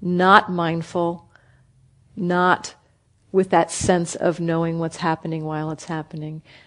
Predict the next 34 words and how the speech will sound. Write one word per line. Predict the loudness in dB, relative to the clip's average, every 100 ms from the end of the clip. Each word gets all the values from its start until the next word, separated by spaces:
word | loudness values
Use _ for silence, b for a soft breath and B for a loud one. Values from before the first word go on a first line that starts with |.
| b
And | 6
then | 6
the | 6
mindfulness | 6 6 4 2 -2 -2 -2
comes | -4 -4 -4 -4
back. | -2 -2 -4 -10 -20 -20 _ _ _ _ _ _ _ _ _ _ _ _ _ _ _ _ _ _ _ _ _ _
So | -2 2
there's | 2 2
a |
moment | 2 6 6 6 4 0 -2
of | 2 2 2 0 -6 -16 _ _ _ _ _ _ _
kind | -4 -2
of | -2
contrast. | 0 2 2 2 -6 -8 -14 -18 -20 _ _ _ _ _ _ _ _ _ -6
And | 0
in | 6 8 10
that | 8 6 0 -4
moment | 2 4 4 2
of | 0
contrast, | -2 -2 0 0 0 0
you | -2 -2
can | -2 0 0 -2 -6 b b
remember | 0 4 4 4 4 4 4
a | 2
little | 4 4 4
bit | 4
about | 6 4
what | 4 2
it |
felt | 4 4 6
like | 4 2
to | 2
be | 2
lost | 4 4 2 -4 -12